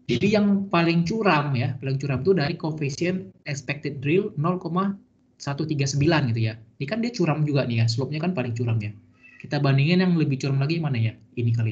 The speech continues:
ya. Ini nol koma sepuluh ya. Ya. Nol koma sepuluh P value-nya juga signifikan ya dibandingkan nol koma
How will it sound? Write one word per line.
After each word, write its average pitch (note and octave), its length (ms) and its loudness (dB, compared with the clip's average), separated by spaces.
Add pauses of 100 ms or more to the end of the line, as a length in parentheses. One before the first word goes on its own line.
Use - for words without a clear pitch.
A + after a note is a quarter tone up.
ya. - 20 -8 (540)
Ini F#3+ 160 4
nol F3+ 160 4
koma D3 240 -2
sepuluh E3 340 6
ya. A#2+ 140 0 (400)
Ya. A2 240 -10 (840)
Nol E3+ 160 -2
koma G3 220 2
sepuluh F#3+ 640 0
P E3 160 2
value-nya D#3+ 500 -2
juga C#3+ 220 -2
signifikan C3+ 720 -6
ya A#2 160 0
dibandingkan C3 800 -4
nol F3+ 320 0
koma B2 480 -6